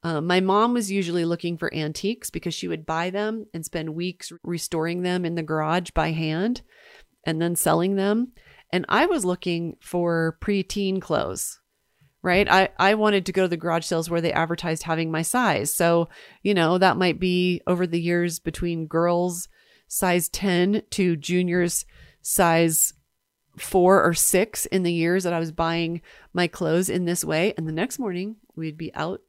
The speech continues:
in front of their house at six A M sharp, waiting for them to open the garage door.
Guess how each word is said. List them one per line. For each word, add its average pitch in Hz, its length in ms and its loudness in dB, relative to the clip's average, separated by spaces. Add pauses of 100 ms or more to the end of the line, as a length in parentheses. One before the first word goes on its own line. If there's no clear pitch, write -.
in 190 140 -6
front - 340 -8
of 208 80 -6
their 226 140 -4
house 156 420 -4
at 156 200 -4
six - 540 -2
A 170 160 2
M 165 140 -2
sharp, - 440 0 (520)
waiting 180 320 0
for 196 100 -4
them 165 240 -4
to - 160 -6
open 160 200 -4
the 165 60 -4
garage 156 300 -2
door. 151 380 -2